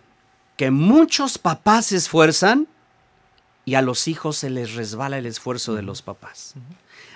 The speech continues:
Speaker 1: A los hijos les entra por una, por un oído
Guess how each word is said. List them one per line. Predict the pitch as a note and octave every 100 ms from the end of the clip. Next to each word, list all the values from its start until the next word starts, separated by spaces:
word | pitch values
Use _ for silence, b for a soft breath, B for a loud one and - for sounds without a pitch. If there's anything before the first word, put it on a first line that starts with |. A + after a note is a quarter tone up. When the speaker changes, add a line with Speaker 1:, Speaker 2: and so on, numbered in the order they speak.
| -
Speaker 1:
A | C3
los | D3 D3
hijos | A3+ G#3+ A#3+ F#3
les | D3+ F3+
entra | F#3 F3+ D#3
por | D3 D#3
una, | E3 D#3+ C#3 C3 A#2 -
por | C#3
un | D#3 D#3+
oído | F3 A3 C4+